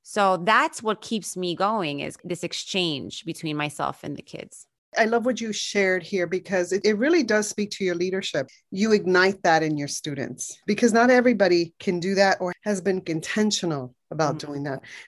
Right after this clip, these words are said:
Speaker 2: Now, tell me about your organization.
Speaker 1: So it's called Raise Your Hands Up High,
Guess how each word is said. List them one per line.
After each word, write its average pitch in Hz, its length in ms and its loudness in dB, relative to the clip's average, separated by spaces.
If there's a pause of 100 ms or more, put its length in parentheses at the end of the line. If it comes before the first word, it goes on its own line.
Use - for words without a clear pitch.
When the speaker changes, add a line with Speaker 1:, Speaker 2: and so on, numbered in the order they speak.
Speaker 2:
Now, 226 120 4
tell 247 260 4
me 302 140 8
about 277 260 4
your 226 220 2
organization. 196 920 -2
Speaker 1:
So 226 180 -4
it's 220 140 -4
called 233 340 0
Raise 196 240 -2
Your 226 120 -4
Hands 196 340 -4
Up 208 140 -6
High, 170 480 -2